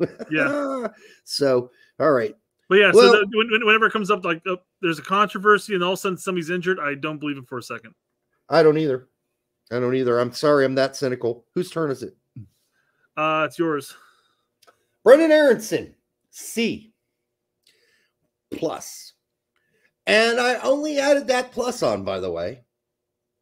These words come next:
Speaker 1: because of the last three games that he's played.
Speaker 2: Mm.
Speaker 1: Like, before that, I was thinking C minus, and then the
Speaker 2: Still
Speaker 1: last
Speaker 2: thinking C minus.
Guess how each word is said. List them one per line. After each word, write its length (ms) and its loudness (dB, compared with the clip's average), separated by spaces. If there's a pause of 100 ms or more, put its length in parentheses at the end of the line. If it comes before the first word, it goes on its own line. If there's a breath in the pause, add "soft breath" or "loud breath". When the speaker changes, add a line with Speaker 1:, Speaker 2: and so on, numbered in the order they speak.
(680)
Speaker 1:
because 360 0
of 80 -6
the 80 0
last 560 -2
three 280 0
games 640 -6 (140)
that 120 -6
he's 140 -10
played. 320 -8
Speaker 2:
Mm. 60 -20 (960)
Speaker 1:
Like, 200 2
before 400 4
that, 440 0 (100)
I 120 0
was 220 0
thinking 260 -6
C 240 -10
minus, 720 -6 (340)
and 140 -4
then 260 2
the 80 -4
Speaker 2:
Still 160 2
Speaker 1:
last 160 -2
Speaker 2:
thinking 180 -8
C 120 -8
minus. 460 -10